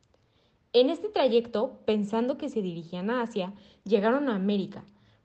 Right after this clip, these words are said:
Fue una época de completa desigualdad, pues los mayores beneficiados fueron los europeos.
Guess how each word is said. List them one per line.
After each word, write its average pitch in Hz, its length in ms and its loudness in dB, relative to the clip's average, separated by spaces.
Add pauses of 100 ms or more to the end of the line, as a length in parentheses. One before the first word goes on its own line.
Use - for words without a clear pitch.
Fue 294 120 -2
una 359 220 0
época 339 340 0
de 320 140 0
completa 214 420 -4
desigualdad, 185 760 -2 (260)
pues 262 220 4
los 233 120 0
mayores 254 460 -2
beneficiados 226 800 -4 (180)
fueron 214 280 -2
los 175 180 -6
europeos. 165 640 -8